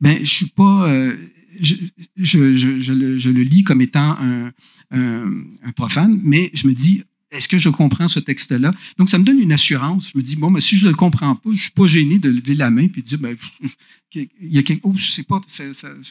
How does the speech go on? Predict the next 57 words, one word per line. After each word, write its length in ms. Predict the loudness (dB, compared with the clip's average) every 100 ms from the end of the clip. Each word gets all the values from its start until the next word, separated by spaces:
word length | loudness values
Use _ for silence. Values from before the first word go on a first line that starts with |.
| _ -20 _
ça 160 | -6 -2
coule 200 | 2 2
pas 140 | 2
de 60 | 0
source 320 | 0 -4 -6
ici, 220 | -8 -6
il 40 | -6
faudrait 240 | -6 -6
peut-être 360 | -4 -4 -4 -4
modifier 380 | -8 -6 -2 0
les 120 | 0
choses. » 260 | 0 -4 -10 _ _ _ 0
Donc, 200 | 0 0
pas 120 | -6
avoir 200 | -6 -6
peur 160 | -2
de 80 | 0
poser 460 | 0 2 4 4 2
des 120 | 0
questions 580 | 0 -4 -4 -8 -8 -10 -18 -14
et 180 | -8 -8
puis 380 | -4 -2 0 0
de, 240 | -2 -4 -8 -8
de 40 | -6
franchir 520 | -4 -2 -2 -4 -4
cette 180 | -4 -4
frontière-là, 640 | -4 -2 -2 -4 -2 -2 -2
justement. 520 | -4 -10 -10 -8 -4
Et 120 | -4 -4 -8 0
je 140 | 0
remarque 320 | 2 0 0
souvent, 440 | -4 -4 -2 2 4
il 100 | 4
y 20 |
a 20 |
des, 220 | 2 0 -2 -10 0
il 40 |
y 20 |
a 40 | 2
des 200 | 4 4
enseignants, 400 | 4 2 4 4
des 160 | 4
enseignantes 440 | 2 2 2 2 2
aussi 200 | 2 2
qui 100 | 4
ont 80 | 4
peur 320 | 2 2 2
quand 100 | 0
on 60 |
parle 200 | 0 0
de 60 | 2
science, 480 | 2 2 2 0 -2
et 60 |
cetera. 320 | -6 -6 -4 -4
Ils 140 | -4
osent 180 | -4 -2
pas. 260 | 0 0